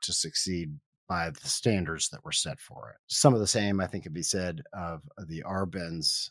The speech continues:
episode in Guatemala. Similarly, uh, when Arbenz came to power in Guatemala, the United States, uh, or at least the Eisenhower administration, uh, worried, uh, that he was too leftist, uh, for American interests. There's also the presence of Amer-,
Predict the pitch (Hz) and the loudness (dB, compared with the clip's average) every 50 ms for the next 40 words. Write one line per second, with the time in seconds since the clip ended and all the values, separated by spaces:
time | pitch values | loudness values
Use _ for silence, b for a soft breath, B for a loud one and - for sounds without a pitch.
0 | _ - 98 90 - - - - 85 78 78 80 78 71 - 92 90 85 - 87 | _ -4 -4 -2 2 2 2 2 2 0 -2 -4 -6 -6 -6 -6 -6 -6 -2 0
1 | 82 82 87 92 104 113 104 85 71 71 - - 113 98 85 80 73 78 76 80 | 0 0 2 4 4 6 6 6 4 4 6 6 8 8 6 4 0 -2 -4 -2
2 | 85 98 107 104 - B B B B B B B - 87 78 76 73 80 80 76 | -2 0 -2 -2 -4 B B B B B B B -2 0 2 2 2 0 0 2
3 | 87 87 78 82 87 87 - - - 80 76 - - 76 - 87 85 85 80 80 | 2 0 2 2 2 2 2 2 2 0 0 -2 -2 -4 -4 -2 0 0 0 0
4 | 76 82 82 80 80 92 107 113 117 110 101 - 76 67 69 73 - - 80 71 | 0 -2 -2 0 2 4 6 6 6 4 4 2 -2 -4 -2 -2 0 0 0 0
5 | - - - - - _ _ _ - 78 73 69 69 69 69 69 - - 76 - | 0 0 0 0 -4 _ _ _ -6 -4 -4 -2 -4 -4 -6 -8 -10 -12 -14 -14
6 | - - 80 80 - - 80 110 87 85 87 90 85 85 156 160 165 - - - | -12 -4 0 2 2 2 4 2 2 2 2 2 2 0 0 0 0 0 -2 -2
7 | 76 - - - - - B B B B B B B - 98 82 73 76 80 92 | -2 -2 -2 -4 -6 -10 B B B B B B B 0 2 2 2 2 4 6
8 | 98 101 101 95 95 98 95 82 - _ - 95 82 80 80 76 - 85 80 78 | 8 8 10 10 8 8 6 2 -4 _ -4 -2 0 0 0 -2 0 -2 -2 -2
9 | 76 - - 82 78 76 76 76 73 73 - - - - - - 120 107 98 92 | -2 -4 -4 -4 -4 -2 -4 -4 0 2 2 2 2 4 8 10 10 10 10 8
10 | 92 92 87 85 101 95 - - - 110 95 - - - - - 85 80 78 78 | 4 0 -2 0 0 0 2 2 0 2 2 2 2 0 -4 -4 -4 -2 -2 -4
11 | 76 - - - 85 80 80 78 78 76 76 73 - - 87 85 82 80 - - | -6 -8 -6 -4 -2 -2 -2 -2 -2 -2 -2 -4 -4 -4 -2 -2 -2 -2 -2 -4
12 | 76 82 101 - - 117 - - - 73 71 - 80 73 - - 78 71 71 - | -4 -4 -2 2 2 2 2 2 0 -2 -4 -4 -2 -2 -2 -2 -2 -4 -8 -10
13 | B B B B B B B B B 65 67 - - 92 82 - - 78 73 - | B B B B B B B B B -10 -8 -2 0 2 2 2 2 0 -2 -4
14 | 127 67 69 67 71 69 69 78 143 | -6 -8 -8 -8 -6 -6 -6 -8 -8